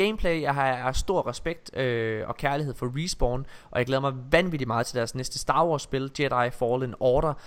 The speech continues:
som foregår mellem episode tre og fire, hvor Imperiet jagter, øh, de her, øh, Jedis, der endnu ikke er blevet dræbt i Order sixty-six. Øhm, det glæder jeg mig sindssygt meget til.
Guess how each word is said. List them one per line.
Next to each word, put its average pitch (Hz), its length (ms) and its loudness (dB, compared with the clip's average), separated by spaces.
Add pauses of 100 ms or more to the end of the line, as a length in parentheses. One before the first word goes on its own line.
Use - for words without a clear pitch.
(120)
som 123 160 0
foregår 131 300 0
mellem 123 220 -2
episode 107 260 -6
tre - 260 -2
og - 60 -14
fire, 123 360 -4 (300)
hvor - 100 4
Imperiet 98 680 2 (180)
jagter, 107 600 4 (340)
øh, 107 400 6
de 110 100 -4
her, 107 260 0 (160)
øh, 101 240 0 (240)
Jedis, 110 360 2
der 107 140 0
endnu 117 200 2
ikke 107 100 -2
er 107 60 0
blevet - 240 -2
dræbt - 360 -4
i 113 220 -4
Order - 300 2 (120)
sixty-six. - 1160 -8 (380)
Øhm, 104 580 6 (360)
det 202 80 -12 (160)
glæder 175 160 12
jeg 175 80 12
mig 170 80 8
sindssygt 151 300 8
meget 107 180 2
til. - 120 -6